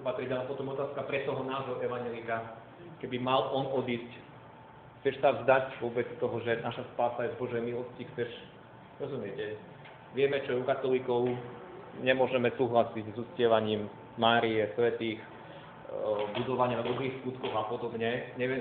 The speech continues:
si predstaviť, že by teda niekto takto odišiel. To, že katolík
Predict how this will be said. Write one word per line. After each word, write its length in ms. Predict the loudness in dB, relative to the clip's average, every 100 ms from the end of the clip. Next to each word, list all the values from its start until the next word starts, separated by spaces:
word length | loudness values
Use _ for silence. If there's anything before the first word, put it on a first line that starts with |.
| -4
si 80 | -4
predstaviť, 460 | -4 0 0 0
že 120 | -2 0
by 100 | 0 -2 -8 -14 -18 -18 -18 -18 -18 -8
teda 220 | -2 2 4
niekto 440 | 4 6 4 4 0 -12 -14 -16 0
takto 460 | 4 4 6 6 6
odišiel. 600 | 2 4 8 12 12 12 10 -2 -12 -14 -16 -16 6
To, 320 | 10 10 8 6
že 320 | 10 10 10
katolík 360 | 8 10 10